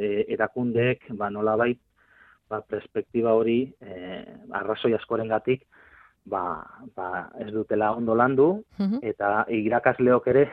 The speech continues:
Speaker 1: ez daukagula denbora nahikorik, ba, hainbeste teknologia eta hainbeste tresnaren aurrean,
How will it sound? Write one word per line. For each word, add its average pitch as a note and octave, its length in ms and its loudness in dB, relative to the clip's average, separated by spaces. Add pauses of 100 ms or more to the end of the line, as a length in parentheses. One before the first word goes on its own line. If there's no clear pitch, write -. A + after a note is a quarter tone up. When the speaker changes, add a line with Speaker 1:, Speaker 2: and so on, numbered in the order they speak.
(120)
Speaker 1:
ez A#2+ 160 -6
daukagula B2 640 4
denbora B2+ 480 4
nahikorik, B2+ 540 2 (240)
ba, G2 520 -10 (380)
hainbeste A2 420 0
teknologia A#2 640 0
eta G#2+ 120 -4
hainbeste A2 340 -2
tresnaren A#2 840 0
aurrean, C3 600 2